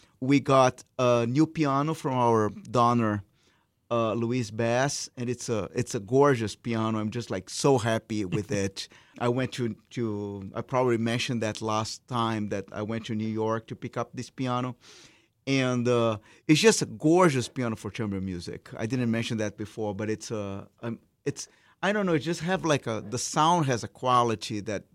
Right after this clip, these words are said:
Speaker 1: is just gorgeous for chamber music. I really enjoyed in these last concerts. And, uh, the concerts, uh, the next four concerts are gonna be in the, um, in the spring. We don't have concerts in December.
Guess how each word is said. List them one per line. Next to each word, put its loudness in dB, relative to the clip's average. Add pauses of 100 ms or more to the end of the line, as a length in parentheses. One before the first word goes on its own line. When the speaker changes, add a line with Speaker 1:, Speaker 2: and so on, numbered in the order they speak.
(160)
Speaker 1:
is -8
just -8
gorgeous 0
for -10
chamber -4
music. -6
I -2
really 0 (320)
enjoyed 2 (200)
in -6
these -2
last -6
concerts. -10 (400)
And, 4
uh, 4 (300)
the 0
concerts, 2 (100)
uh, 4
the 0
next -2
four 0
concerts -2
are -2
gonna -2
be 0 (460)
in 0
the, 0
um, -4 (640)
in 0
the -4
spring. 0 (160)
We 0
don't 2
have -2
concerts -2
in 0
December. 0